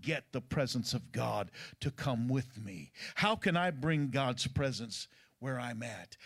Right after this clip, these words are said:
How can I get God from where he is to where he needs to be, in his place, in proper order, established where he can be worshiped?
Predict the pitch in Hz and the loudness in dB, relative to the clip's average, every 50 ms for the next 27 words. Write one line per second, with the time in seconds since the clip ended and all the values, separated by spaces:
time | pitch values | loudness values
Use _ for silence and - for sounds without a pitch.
0 | - - - 196 220 240 - - 202 180 180 185 185 156 139 170 165 123 110 113 | -16 -6 0 0 0 0 2 0 2 4 4 2 2 2 0 0 -2 -2 -2 0
1 | 151 165 165 139 127 117 107 101 - - - - - - - - 165 151 147 139 | 2 4 4 4 2 0 -2 -4 -8 -12 -18 -20 -20 -12 -2 2 2 4 4 4
2 | 151 175 202 190 165 - 170 165 127 131 147 147 143 123 113 101 87 78 - - | 4 6 6 6 6 6 4 4 2 0 0 0 2 0 -2 -4 -6 -8 -8 -10
3 | - - - - - - 156 143 127 147 160 156 135 123 - 156 143 139 139 135 | -12 -12 -20 -20 -6 -2 0 0 2 4 2 4 4 4 2 2 4 4 4 4
4 | 147 165 180 170 160 131 - - - - - 180 - 110 107 92 82 76 67 - | 6 6 6 4 2 2 0 -2 -2 -4 -6 -4 -4 -4 -4 -4 -6 -10 -12 -14
5 | - - - - - 180 160 156 135 135 190 190 175 - - - - 143 131 110 | -16 -16 -16 -8 -2 0 2 2 4 4 4 4 4 0 -2 -4 -2 -2 -2 -2
6 | 107 101 - - - - - - 170 160 151 - - 170 175 175 170 - 147 151 | -2 -4 -6 -8 -10 -12 -2 0 2 2 4 4 4 6 6 4 4 2 0 -2
7 | 151 - 156 147 151 147 120 117 107 98 - 165 175 - 151 151 135 - - - | 0 0 2 2 2 2 2 0 -2 -4 -6 -10 -8 -2 0 2 2 2 0 0
8 | - 165 165 156 143 123 120 117 113 101 - - - - - - 143 143 127 - | 2 2 2 2 2 2 0 -2 -2 -2 -4 -6 -8 -12 -2 0 0 2 4 4
9 | 170 170 151 - 147 131 123 123 127 117 107 117 127 120 110 - - - 90 - | 4 4 4 4 0 0 2 2 0 0 0 0 -2 -2 -2 -2 -4 -4 -8 -12
10 | - | -14